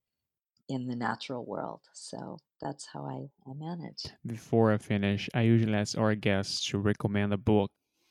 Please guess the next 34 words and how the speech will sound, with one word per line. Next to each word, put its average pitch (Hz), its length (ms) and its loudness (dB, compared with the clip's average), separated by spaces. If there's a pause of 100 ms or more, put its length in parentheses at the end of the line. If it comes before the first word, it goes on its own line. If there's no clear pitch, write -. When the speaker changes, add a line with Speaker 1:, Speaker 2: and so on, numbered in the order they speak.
(340)
Speaker 1:
Well, 139 220 4
there's 135 220 2
no 170 100 0
book 160 320 -2
on 151 160 -6
barefoot 117 600 -2 (100)
per 127 180 -2
se. 117 680 2
Um, 135 260 2
however, 135 560 6
I 143 140 8
will 127 120 2
share 170 260 4
with 160 180 2
you 151 80 2
the 143 80 0
two 143 400 0
things 131 380 -2
that 123 100 4
I've 120 180 4
read 120 180 6
recently 180 640 2
that 160 140 -2
I 127 100 0
think - 340 -8
are 131 120 -2
brilliant 131 680 0
and 120 420 -6 (120)
I 120 140 0
would 120 100 -2
recommend 117 560 -2
everybody 120 500 -2 (120)
to 120 80 -4
read. 107 380 -4